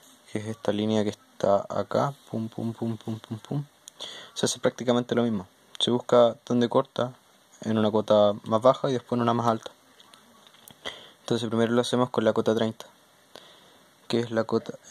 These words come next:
eh, corta ahí la falla y corta acá arriba. Y,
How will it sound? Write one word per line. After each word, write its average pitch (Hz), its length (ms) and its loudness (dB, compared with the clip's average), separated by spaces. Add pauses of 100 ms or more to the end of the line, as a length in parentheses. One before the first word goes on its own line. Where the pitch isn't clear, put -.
(120)
eh, 110 320 -2 (720)
corta 113 400 -2
ahí 117 220 0
la 143 120 0
falla 185 360 -2 (560)
y 117 120 -2
corta 117 400 0
acá 113 180 -2
arriba. 107 280 0 (1300)
Y, 110 760 2